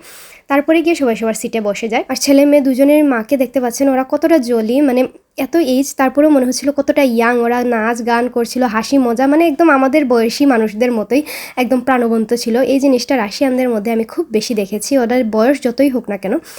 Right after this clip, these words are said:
নিজেদেরকে সবসময় ওরা মনে করে যে আমরা just eighteen plus এরকম। এবং তারপরে ছিল হচ্ছে সবার দাদু দিদিমা, মানে, ওদের দুজনের দাদু দিদিমা,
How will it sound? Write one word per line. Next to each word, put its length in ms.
নিজেদেরকে 440
সবসময় 580
ওরা 280
মনে 280
করে 220
যে 120
আমরা 360
just 260
eighteen 360
plus 300
এরকম। 360
এবং 200
তারপরে 440
ছিল 200
হচ্ছে 380
সবার 380
দাদু 260
দিদিমা, 320
মানে, 180
ওদের 220
দুজনের 420
দাদু 300
দিদিমা, 460